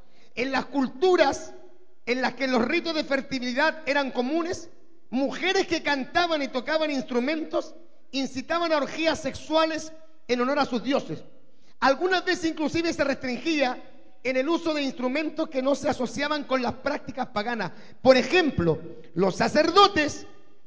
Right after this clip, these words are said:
temían que una canción alegre y melodiosa tocada en una flauta en el templo podía quizás distraer a alguien en la adoración. El profeta Amós condenó a aquellos que gorjean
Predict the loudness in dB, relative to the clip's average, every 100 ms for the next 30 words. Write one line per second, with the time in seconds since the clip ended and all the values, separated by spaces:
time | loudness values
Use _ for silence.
0 | 0 2 4 4 4 2 -2 -6 -12 -14
1 | -14 -14 -14 -14 -10 -2 0 2 2 2
2 | 2 2 4 4 2 2 2 4 4 4
3 | 2 2 2 2 4 4 2 2 0 2
4 | 2 4 2 2 -2 -12 -14 -14 -8 -2
5 | 0 0 2 4 6 6 8 6 2 0
6 | 2 2 0 2 4 2 0 -8 -12 -10
7 | -2 0 0 -2 -2 2 2 4 0 0
8 | -4 -4 -12 -14 -10 -2 -2 2 -2 0
9 | 0 0 0 2 6 8 6 2 -10 -12
10 | -14 -14 -14 -14 -14 -14 -14 -14 2 4
11 | 4 4 2 6 8 6 4 -8 -12 -14
12 | -12 -2 -2 2 2 4 4 2 -2 -14
13 | -14 -10 -2 6 6 6 4 4 6 4